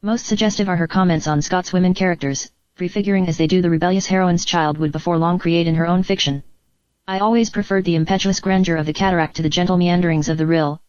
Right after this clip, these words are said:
in spite of all that is said about gentleness, modesty, and timidity in the heroine of a novel or poem, give me the mixture of pathos and grandeur exhibited in the character of Meg Merrilies,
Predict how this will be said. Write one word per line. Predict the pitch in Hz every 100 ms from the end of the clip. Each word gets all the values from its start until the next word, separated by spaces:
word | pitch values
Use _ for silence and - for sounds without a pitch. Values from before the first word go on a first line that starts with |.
| _ -
in | 160
spite | - 202 190
of | 180
all | 180
that | 175
is | 165
said | - 175
about | 160 156
gentleness, | - 185 160 143 - -
modesty, | 170 175 180 - 143 151
and | 170
timidity | 170 190 185 175
in | 165
the | 160
heroine | 180 180 170
of | 160
a |
novel | 165 175 175
or | 160
poem, | - 175 151 151 - _ -
give | 185
me | 185
the | 175
mixture | 185 - -
of | 165 -
pathos | 196 170 160 -
and | 165
grandeur | 185 190 170
exhibited | 156 156 180 165
in | 156
the | 156
character | 180 175 170
of | 170 165
Meg | 180 180
Merrilies, | 175 165 143 143 -